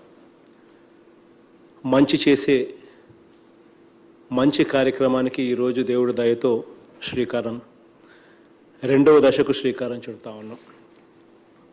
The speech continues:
ఎందుకు ఈ విషయం చెప్పాల్సి వస్తా ఉంది అనంటే,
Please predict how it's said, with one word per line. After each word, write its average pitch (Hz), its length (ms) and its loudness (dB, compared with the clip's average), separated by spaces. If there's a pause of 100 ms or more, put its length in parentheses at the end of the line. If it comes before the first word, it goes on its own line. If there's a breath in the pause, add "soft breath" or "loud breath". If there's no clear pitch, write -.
(2500 soft breath)
ఎందుకు 151 300 4
ఈ 170 40 8
విషయం 160 360 4
చెప్పాల్సి 147 360 2
వస్తా 143 260 -2
ఉంది 135 260 0
అనంటే, 131 380 0